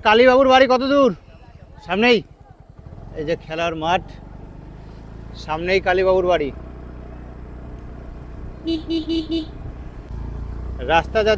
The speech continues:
দেখলাম মোটামুটি টোটালটাই ভালো। চর শম্ভুনগরের ভেতরে এরকম ঢালাই রাস্তা পাবেন পুরোটাই। তো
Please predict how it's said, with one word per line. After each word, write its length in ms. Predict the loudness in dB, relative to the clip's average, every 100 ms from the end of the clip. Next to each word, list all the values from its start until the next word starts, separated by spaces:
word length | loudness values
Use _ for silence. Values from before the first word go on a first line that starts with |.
| 2
দেখলাম 320 | 0 0 2 -2 -6 -12 -8
মোটামুটি 380 | -4 -4 2 0 0
টোটালটাই 400 | -2 0 2 2 2
ভালো। 160 | 0 0 -2 -4
চর 140 | 0 0 0
শম্ভুনগরের 540 | -2 0 2 4 4 4
ভেতরে 340 | 2 4 6 4 2 -2
এরকম 260 | 0 0 -2 -2
ঢালাই 260 | 2 4
রাস্তা 240 | 4 2 -2 -2
পাবেন 220 | -2 -2 -4
পুরোটাই। 340 | -2 -2 -2 -4 -4 -2 2 2 4 4 4 4 2 0 -2 _ _
তো 40 | _